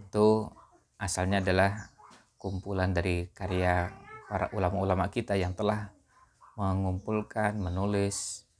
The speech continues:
beberapa bahasan yang terkait dengan bulan Dzulhijjah. Salah satu yang paling utama adalah karya Imam Ibnu Rajab rahimahullah ta'ala yang berjudul Lataiful Ma'arif.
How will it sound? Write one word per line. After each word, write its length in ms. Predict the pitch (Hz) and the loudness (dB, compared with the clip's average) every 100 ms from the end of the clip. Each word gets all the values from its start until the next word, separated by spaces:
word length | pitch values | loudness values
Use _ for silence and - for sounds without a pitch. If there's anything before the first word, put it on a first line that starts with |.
| - _ _ _ _ _ _ - - _ _ _ 104 | -20 _ _ _ _ _ _ -20 -20 _ _ _ -6
beberapa 560 | 98 98 92 - 95 | 0 2 2 0 -2
bahasan 560 | 98 90 90 95 101 104 | 0 2 2 2 0 0
yang 160 | 95 | 0
terkait 400 | 92 92 98 98 | -2 -4 -4 -4
dengan 240 | 98 95 92 | -2 -2 0
bulan 240 | 90 85 | 0 -2
Dzulhijjah. 480 | 85 87 85 - 80 - _ _ _ - | -4 -4 -6 -8 -10 -12 _ _ _ -8
Salah 240 | 101 101 | -2 -2
satu 160 | 98 120 | -2 -4
yang 160 | 101 | -6
paling 240 | 101 101 92 | -4 -6 -8
utama 400 | - 104 110 104 | -10 -8 -6 -4
adalah 240 | 101 101 | -4 -4
karya 560 | - 95 101 98 98 110 - _ _ _ _ _ | -6 -6 0 0 0 -2 -12 _ _ _ _ _
Imam 640 | 107 101 92 92 92 92 95 - _ - | -4 -2 0 0 -2 -4 -8 -14 _ -10
Ibnu 320 | 101 104 92 | -8 -4 0
Rajab 320 | 101 98 95 - _ - | 2 2 0 0 _ -8
rahimahullah 560 | 104 92 101 95 101 - | -6 -4 -4 -6 -8 -12
ta'ala 560 | 107 90 98 107 135 _ _ - - _ _ _ _ _ _ - 101 | -10 -4 -2 -2 -4 _ _ -20 -20 _ _ _ _ _ _ -14 -6
yang 160 | 92 | -2
berjudul 800 | 92 92 - 95 98 101 110 113 - _ _ - - | -2 -2 -4 -4 0 0 0 -4 -14 _ _ -20 -14
Lataiful 800 | - 107 - 110 - 113 - 98 | -6 -4 -2 -2 -2 -6 -6 -4
Ma'arif. 720 | 95 87 95 90 90 - - | -2 0 0 0 -2 -8 -20